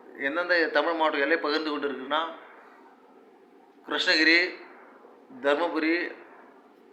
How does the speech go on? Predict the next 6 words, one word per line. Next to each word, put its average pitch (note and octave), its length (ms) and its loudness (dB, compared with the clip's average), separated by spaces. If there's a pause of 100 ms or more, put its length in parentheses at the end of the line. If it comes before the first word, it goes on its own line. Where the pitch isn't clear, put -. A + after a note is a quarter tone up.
(680)
ல-, - 240 -6
சேலம். D#3+ 460 2 (2500)
கர்நாடகா E3 500 2
பார்த்தீங்கன்னா, D3+ 480 -4 (440)
கர்நாடகா E3 440 0
நதிநீர்லேருந்து D3+ 720 -4